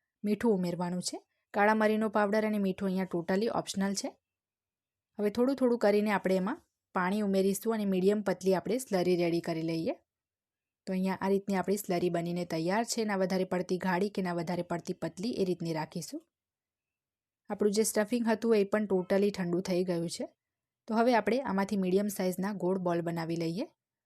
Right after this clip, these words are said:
બોલ્સ તમે નાના, મોટા, મીડિયમ જે પણ તમારે જોઈતી હોય એ રીતની સાઇઝ રાખી શકો છો. તો આ જ રીતે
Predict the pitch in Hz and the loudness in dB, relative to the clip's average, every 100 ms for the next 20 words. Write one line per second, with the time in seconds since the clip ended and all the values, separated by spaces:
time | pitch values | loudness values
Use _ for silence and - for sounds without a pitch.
0 | _ _ 202 220 226 226 220 202 185 196 | _ _ 0 2 0 -2 0 0 2 2
1 | 202 190 180 196 196 180 180 190 - _ | 2 0 0 0 0 0 2 0 -2 _
2 | 180 190 202 196 185 180 175 180 170 175 | -2 -2 -2 -2 -2 -2 -2 -2 0 0
3 | 175 240 233 196 185 185 185 180 175 - | 0 0 2 2 0 -2 -4 -2 -4 -4
4 | 165 180 - 165 165 - 330 _ _ _ | -6 -6 -8 -8 -8 -8 -10 _ _ _
5 | _ _ _ _ 196 185 185 180 | _ _ _ _ 0 0 0 0